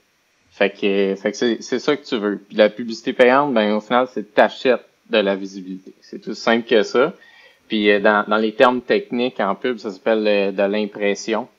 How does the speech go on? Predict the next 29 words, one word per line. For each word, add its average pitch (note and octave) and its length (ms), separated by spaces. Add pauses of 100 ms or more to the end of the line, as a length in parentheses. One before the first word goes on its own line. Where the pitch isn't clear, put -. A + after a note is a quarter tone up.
(120)
Une G2+ 100
impression, G2+ 480
c'est - 180
une G2 140
vue. G2 300 (560)
Puis, G2 260
euh, F#2+ 80
c'est G2 160
ça, A#2 280
c'est G#2 140
ça C3+ 140
la A2+ 140
base A2 300
de, G2 300
la G2+ 120
base A2 240
de G#2+ 80
la F#2+ 140
pub. - 240
Donc, G2+ 320
euh, G2+ 140
moi, C3 140
je, B2 200
je G#2 120
le G#2 80
résume G#2+ 300
vraiment G2+ 300
comme G2+ 180
ça. - 100